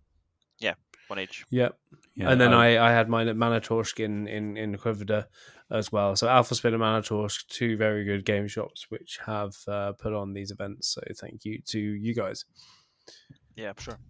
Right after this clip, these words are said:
Speaker 2: How did, how did Alpha Spel go? Um, how did the first one go? Saturday. Um,
Speaker 3: Yeah,
Speaker 2: should,
Speaker 3: Sat-
Speaker 2: should, should we do this in chronological order?
Speaker 1: Mm.
Speaker 2: So yeah, so Skövde, we had, uh, we had six players come to,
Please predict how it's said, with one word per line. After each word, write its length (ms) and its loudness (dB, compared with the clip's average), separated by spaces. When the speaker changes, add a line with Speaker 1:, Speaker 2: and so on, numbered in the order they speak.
Speaker 2:
How 200 10
did, 220 2
how 140 8
did 140 8
Alpha 220 6
Spel 180 -2
go? 200 -4
Um, 280 0
how 120 4
did 140 -2
the 40 -6
first 280 2
one 100 -2
go? 160 -2
Saturday. 840 -2
Um, 760 -2
Speaker 3:
Yeah, 260 -2
Speaker 2:
should, 220 2
Speaker 3:
Sat- 100 -16
Speaker 2:
should, 160 -2
should 200 2
we 80 4
do 160 4
this 320 4
in 800 4
chronological 540 6
order? 340 6
Speaker 1:
Mm. 100 -14
Speaker 2:
So 160 10
yeah, 220 12
so 200 8
Skövde, 440 8
we 140 8
had, 380 6
uh, 200 8
we 80 8
had 100 10
six 240 2
players 340 6
come 400 2
to, 500 0